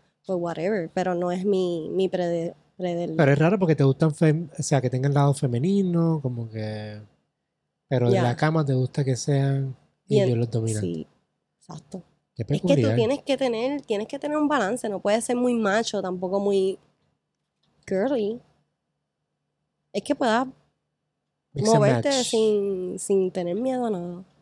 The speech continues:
Speaker 2: ¿Y te gustan más las nenas que los nenes?
Speaker 1: No.
Speaker 2: ¿No?
Speaker 1: Mm-mm.
Speaker 2: ¿Qué ibas a decir?
Speaker 1: <laughs>
Speaker 2: ¿Qué ibas a decir algo?
Speaker 1: Nada, nada.
Speaker 2: Y, pero, ¿has tenido experiencias con nenas?
Speaker 1: Sí.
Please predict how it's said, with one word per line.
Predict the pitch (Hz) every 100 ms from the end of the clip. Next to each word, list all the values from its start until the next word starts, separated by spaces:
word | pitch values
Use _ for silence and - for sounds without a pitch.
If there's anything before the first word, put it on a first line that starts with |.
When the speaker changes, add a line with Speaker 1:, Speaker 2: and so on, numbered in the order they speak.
| _ -
Speaker 2:
¿Y | 131
te |
gustan | 127 123 147
más | 151
las | 151
nenas | 147 151 147
que | 156
los | 147
nenes? | 151 139 -
Speaker 1:
No. | 196 185 185 _ _ _ _ -
Speaker 2:
¿No? | 135 160 _ _ -
Speaker 1:
Mm-mm. | 180 190 180 - _ _ _ _ _ _ _ _ _ _ _ _ _ _ _ _ _ _ _ _ _ _ _ -
Speaker 2:
¿Qué | 131
ibas | 123
a | 120
decir? | 104 104 - - - - -
Speaker 1:
<laughs> | 302 - - - - _
Speaker 2:
¿Qué | 123
ibas | 120
a | 165
decir | 147 143
algo? | 160 214
Speaker 1:
Nada, | 254 269 220
nada. | 202 226 254 196 196 _ _ _ -
Speaker 2:
Y, | 127 120 131 - _ -
pero, | 147 131 127 117 - 185
¿has | 139
tenido | 156 151 160
experiencias | 143 - 156 147 147 143 156 -
con | 156 151
nenas? | 147 104 - -
Speaker 1:
Sí. | - 165